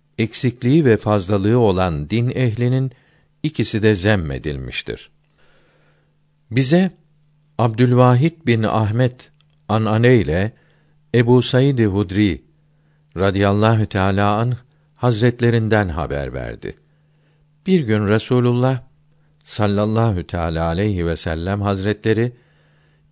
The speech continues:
ikindi namazından sonra bizim aramızda durdu.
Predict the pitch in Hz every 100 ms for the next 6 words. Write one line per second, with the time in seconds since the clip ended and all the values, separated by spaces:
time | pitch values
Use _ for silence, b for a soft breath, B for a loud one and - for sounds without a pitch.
0 | - - 143 135 170 110 101 101 101 110
1 | 110 - 107 104 110 120 b b b 98
2 | 104 123 135 131 101 104 95 78 76 78
3 | 65 60 - -